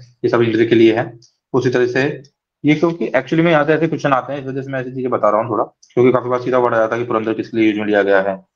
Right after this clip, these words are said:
अ, destroyer of forts, जितेंद्र किसके लिए यूज में लिया गया है, Thunder जो है वो किसके लिए यूज में लिया गया है, Thunder के देवता कौन थे, Thunder के गॉड कौन थे, तो सीधा आपको इंद्र जी बोल देना उस time पे, ठीक है, इंद्र थे।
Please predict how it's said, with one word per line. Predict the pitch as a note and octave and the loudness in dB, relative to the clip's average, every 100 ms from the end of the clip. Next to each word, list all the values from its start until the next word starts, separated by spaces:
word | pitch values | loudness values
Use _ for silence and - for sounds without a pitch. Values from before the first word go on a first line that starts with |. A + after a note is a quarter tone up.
| _ - | _ 0
अ, | |
destroyer | A2 G#2+ G#2 G2 G#2 | 2 2 0 0 -2
of | |
forts, | G2 G#2+ G#2+ | 0 -2 0
जितेंद्र | A2 A#2 A2 | 0 0 -2
किसके | A2+ - | -4 0
लिए | A2 A2 | 4 4
यूज | G#2 | 4
में | G#2 | 0
लिया | G#2 G2 | 2 2
गया | G2 G2+ | 2 0
है, | G#2+ _ _ - | -2 _ _ -6
Thunder | A#2+ A#2+ A#2+ | -4 -2 -2
जो | B2 | 0
है | A#2 A#2 | 0 -2
वो | |
किसके | A#2 A2+ B2 | -2 -2 0
लिए | A#2 A2+ | 4 4
यूज | A2 | 4
में | |
लिया | G#2+ G#2+ | 2 2
गया | G2+ G2+ | 2 0
है, | G#2 - _ _ - | -2 -12 _ _ -4
Thunder | A#2+ A#2+ | -2 -2
के | A#2+ | -2
देवता | A#2+ A#2 A2 A2+ | -2 -2 0 0
कौन | - A2 A2 | 2 0 0
थे, | A2+ | -2
Thunder | A#2 G#2 G#2+ | 0 -2 -2
के | A2+ | -2
गॉड | G#2+ G2+ G2+ | 0 2 0
कौन | - G#2+ | -2 -4
थे, | G2+ G2+ | -4 -8
तो | - - _ _ B2 | -10 -20 _ _ -4
सीधा | - A2+ | 2 2
आपको | A2 - A2+ | 2 -2 -10
इंद्र | G2+ | -8
जी | G2+ | -8
बोल | G2 F#2 | -6 -4
देना | F#2 F#2 | -2 -4
उस | F#2+ | -6
time | F#2 F#2 | -8 -8
पे, | F#2+ | -4
ठीक | B2+ | -6
है, | B2 - _ _ _ _ _ - | -6 -12 _ _ _ _ _ -8
इंद्र | C3 G#2+ | -6 -6
थे। | - F#2+ F#2 | -6 -8 -10